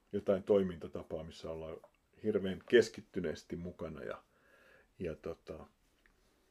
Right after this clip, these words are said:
sä tuut pois jostain tilasta ja sitten huomaat, että okei, nyt on syyskuu ja muut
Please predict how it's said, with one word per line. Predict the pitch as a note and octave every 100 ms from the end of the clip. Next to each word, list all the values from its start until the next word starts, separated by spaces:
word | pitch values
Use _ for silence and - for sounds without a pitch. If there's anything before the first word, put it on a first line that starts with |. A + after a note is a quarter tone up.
| _ _ _ _ _ _
sä | -
tuut | - G2+ -
pois | G2+ F#2
jostain | F#2+ - F2 E2+
tilasta | F2+ E2 - -
ja | E2+
sitten | - - F2
huomaat, | E2+ D#2+ D2+
että | B2+ -
okei, | - F2+ E2 - _ _ _
nyt | -
on | E2+
syyskuu | - F#2+ F2 - D#2+ D2 - _ _ _ _ _ _ _ _ _ _ -
ja | G#2+ D#2 - _ _ _ _ _ _ _ _ _ _ _ _ _ _ _ _ _ _ _ _ _ _ _ _ _ _
muut | - F#2 - -